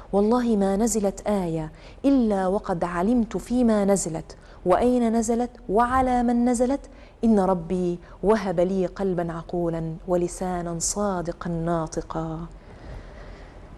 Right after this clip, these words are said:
إخواني الكرام، أخواتي الحبيبات، استفاد علي رضي الله عنه من تفسير رسول الله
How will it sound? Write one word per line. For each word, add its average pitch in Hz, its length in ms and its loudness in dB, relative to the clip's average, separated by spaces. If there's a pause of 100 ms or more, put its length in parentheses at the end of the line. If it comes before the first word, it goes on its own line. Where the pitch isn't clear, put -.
(120)
إخواني 208 340 4
الكرام، 180 540 -2 (420)
أخواتي 185 420 0
الحبيبات، 170 640 -4 (640)
استفاد 240 520 2
علي 196 380 2
رضي 190 320 2
الله 180 400 0
عنه 185 280 -2
من 165 220 -4
تفسير 185 640 0
رسول 208 360 0
الله 180 300 0